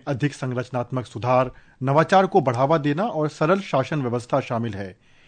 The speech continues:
एक समाचार एजेंसी को दिए साक्षात्कार में श्री मोदी ने कहा कि उनकी सरकार की रिफॉर्म एक्सप्रेस से आम लोगों को व्यापक लाभ मिल रहा है। श्री मोदी ने कहा कि बजट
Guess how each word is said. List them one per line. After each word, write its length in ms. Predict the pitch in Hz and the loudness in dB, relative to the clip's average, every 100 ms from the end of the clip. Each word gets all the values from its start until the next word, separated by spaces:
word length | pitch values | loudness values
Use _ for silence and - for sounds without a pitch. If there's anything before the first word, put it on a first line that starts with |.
| _ _ - | _ _ 0
एक 120 | 151 | 2
समाचार 440 | 165 151 156 196 | 4 2 4 4
एजेंसी 320 | 180 170 - 190 | 2 0 -2 -2
को 120 | 202 | -2
दिए 220 | 175 202 | 0 0
साक्षात्कार 640 | 196 135 - 139 - 139 | 0 0 0 -2 0 0
में 120 | 156 170 | 0 -2
श्री 200 | 151 131 | -2 -2
मोदी 280 | 113 127 | -2 -2
ने 100 | 147 | -2
कहा 380 | 131 104 127 143 - - - - | -4 -4 -4 -4 -10 -20 -18 0
कि 80 | 156 | 2
उनकी 300 | 160 175 190 | 2 0 0
सरकार 440 | 165 139 156 170 | 0 4 6 6
की 160 | - 160 | 2 0
रिफॉर्म 380 | 131 139 131 | 0 0 0
एक्सप्रेस 340 | 127 - 165 156 | 0 -2 0 0
से 300 | - 156 156 - - 165 | 2 0 0 -8 -6 4
आम 220 | 185 170 | 4 6
लोगों 260 | 131 147 185 | 4 2 2
को 160 | 202 | 2
व्यापक 440 | 120 127 143 - 127 | 2 2 2 0 0
लाभ 280 | 107 120 | -2 -2
मिल 220 | 127 135 120 | -2 -2 -2
रहा 260 | 104 110 | -2 -4
है। 200 | 110 98 - _ _ - | -4 -10 -14 _ _ -12
श्री 160 | 131 | -6
मोदी 260 | 120 120 131 | -4 -4 -2
ने 100 | 127 | -4
कहा 240 | 120 120 | -2 -2
कि 140 | 123 127 | -2 -4
बजट 340 | 120 113 143 | -4 0 0